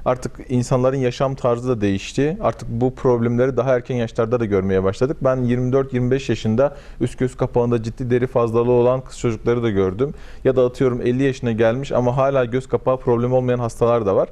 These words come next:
Eski klasik bilgimizi biz biraz hastaya göre artık modifiye ediyoruz. Çünkü, e, artık, e, özellikle dijital teknolojiyle beraber çok ciddi bir telefon, televizyon, güneş ışığı, bu tarz maruziyetler fazla olunca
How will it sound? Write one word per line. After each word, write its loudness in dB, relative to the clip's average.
Eski -2
klasik -4
bilgimizi 0
biz -2
biraz 2
hastaya 0
göre 2
artık -2
modifiye 0
ediyoruz. -2
Çünkü, 0
e, 4
artık, -2
e, -8
özellikle 0
dijital 0
teknolojiyle 0
beraber 2
çok -10
ciddi -2
bir -2
telefon, 2
televizyon, 0
güneş 0
ışığı, 2
bu -6
tarz 2
maruziyetler 2
fazla 0
olunca 2